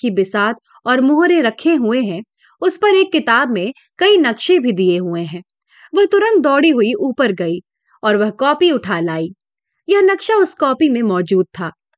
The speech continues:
और नक्शा ही ना था, उसका हल भी दिया हुआ था। जालपा के मन में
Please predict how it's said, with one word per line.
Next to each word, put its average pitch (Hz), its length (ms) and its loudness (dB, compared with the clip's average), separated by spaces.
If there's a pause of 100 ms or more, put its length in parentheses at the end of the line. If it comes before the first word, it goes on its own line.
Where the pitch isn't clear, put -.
और 196 120 -2
नक्शा 196 380 -2
ही 285 160 0
ना 302 160 0
था, 196 200 -6 (340)
उसका 339 320 0
हल 294 260 0
भी 247 160 0
दिया 180 260 0
हुआ 160 240 -4
था। - 200 -14 (680)
जालपा 285 460 0
के 320 140 -2
मन 339 240 2
में 285 200 0